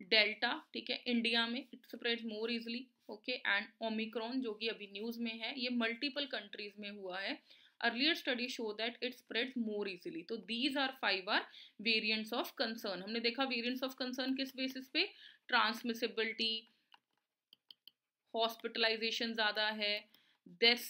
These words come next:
ज़्यादा हैं, ठीक है, इन सब के basis पे हमने उनको variants of concern declare किया। Next is the, what is the difference between mutation, variant and strain? देखो, this is the parental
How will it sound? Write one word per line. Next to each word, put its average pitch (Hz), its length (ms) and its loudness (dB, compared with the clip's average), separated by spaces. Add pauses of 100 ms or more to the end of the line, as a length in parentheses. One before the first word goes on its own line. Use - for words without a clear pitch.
ज़्यादा 214 380 6
हैं, 208 420 -2
ठीक 240 160 -4
है, 311 60 0
इन 262 200 0
सब 254 220 -4
के 240 120 -2
basis 202 380 -4
पे 285 220 -2
हमने 214 320 -4
उनको 202 340 -4 (360)
variants 208 480 0
of - 40 -14 (120)
concern 202 340 -2 (500)
declare 233 440 2
किया। - 120 -10 (1600)
Next 277 440 6
is 392 260 6
the, 349 140 2
what 320 180 2
is 349 80 0
the 403 160 4
difference 320 460 0
between 349 340 0
mutation, 269 880 4
variant 269 460 4
and 311 160 4
strain? 190 360 -2
देखो, 233 340 0 (440)
this 262 240 0
is 370 140 2
the 415 80 4 (100)
parental 240 420 6